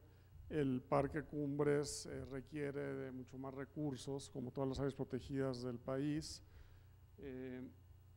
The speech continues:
por muchos años se ha peleado porque los regiomontanos, nuestro recibo del agua, lo, le pongamos ahí un poquito, o que agua y drenaje le corta ahí tantito de lo que de por sí ya estamos pagando.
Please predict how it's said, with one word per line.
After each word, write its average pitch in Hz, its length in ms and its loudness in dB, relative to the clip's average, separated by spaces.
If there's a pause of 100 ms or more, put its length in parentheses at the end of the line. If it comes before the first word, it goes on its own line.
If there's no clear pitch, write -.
(100)
por 139 120 4
muchos 139 300 2
años 143 220 0
se 139 80 -2
ha 139 40 0
peleado 135 480 2
porque 123 400 -2 (360)
los 135 160 0
regiomontanos, 127 760 -4 (400)
nuestro 127 280 -8
recibo 131 340 -2
del 135 100 0
agua, 131 240 0
lo, 131 120 -4 (460)
le 139 120 -4
pongamos 131 480 -2
ahí 127 280 2
un 123 200 -2
poquito, 127 600 -8 (840)
o 120 140 0
que 120 420 -2
agua 127 220 -4
y 131 40 0
drenaje 123 460 -4
le 120 140 -8
corta 120 320 -10
ahí 117 80 -8
tantito 120 480 -10
de 120 100 -4
lo 117 140 -8
que 127 100 -10
de 123 380 -8
por - 180 -12
sí 135 120 -6
ya 127 80 -2
estamos 127 320 -6
pagando. 135 520 -2